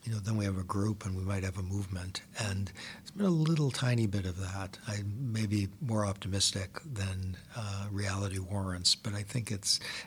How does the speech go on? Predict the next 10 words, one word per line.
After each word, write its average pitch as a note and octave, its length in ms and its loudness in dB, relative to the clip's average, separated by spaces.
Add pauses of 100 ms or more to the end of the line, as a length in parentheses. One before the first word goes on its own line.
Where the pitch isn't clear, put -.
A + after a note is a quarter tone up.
(100)
a C3+ 60 4
tiny B2 340 8
bit F#2+ 200 2
of E2+ 120 -2
that F#2 220 -2
is A2+ 140 -4
probably B2 360 -6
the C3+ 100 -4
right B2+ 180 -6
description. - 560 -2